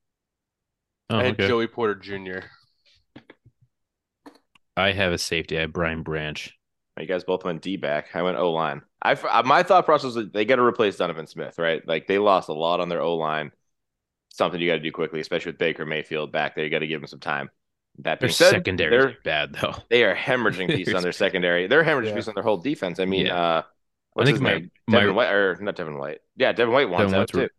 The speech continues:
Speaker 1: yeah. Well, my th-, write-up is like, well, they d-, they don't, they need everything, but what do they need the most? <laughs> And I think it's secondary.
Speaker 2: I think so
Speaker 3: Yeah.
Speaker 2: too, but theirs is also one of those teams where it's, like, kinda like the Green Bay Packers, where they,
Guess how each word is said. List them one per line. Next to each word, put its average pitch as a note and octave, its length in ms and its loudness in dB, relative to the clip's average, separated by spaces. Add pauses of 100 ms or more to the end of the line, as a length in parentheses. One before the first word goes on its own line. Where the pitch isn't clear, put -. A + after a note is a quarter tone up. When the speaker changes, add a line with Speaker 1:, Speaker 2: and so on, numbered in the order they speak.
(100)
Speaker 1:
yeah. C2 200 -10 (760)
Well, A2+ 280 4
my A2 220 4
th-, - 120 -6 (340)
write-up G#2 260 2
is - 100 -8
like, E2+ 140 -2
well, G#2 160 4
they G2+ 200 2
d-, D#2+ 120 -10 (960)
they G2+ 120 2
don't, G#2+ 460 0
they A2+ 100 0
need C3 240 0
everything, G2 680 -2 (100)
but F#2 120 2
what G#2+ 240 4
do A#2 100 -8
they A2+ 120 2
need F#2+ 240 -4
the F2 80 -8
most? E2 460 -10
<laughs> - 40 -10
And - 160 -12
I F#2 100 2
think - 340 0
it's - 140 -2
secondary. - 480 -6 (840)
Speaker 2:
I D3 60 0
think G3+ 140 6
so D#4+ 120 8
Speaker 3:
Yeah. F#2+ 200 4
Speaker 2:
too, C3 340 6
but B2 260 6
theirs C#3+ 220 2
is F3 140 2
also C3+ 360 2
one B2+ 160 -2
of B2 60 -4
those A#2+ 220 -6
teams A#2 380 -10
where G#2+ 160 -2
it's, - 120 -10
like, A2 140 -6
kinda A#2 180 0
like A#2+ 140 -2
the B2+ 80 -2
Green A2 180 -4
Bay A2 140 2
Packers, G#2 440 -4
where G#2 120 -4
they, G2 140 -6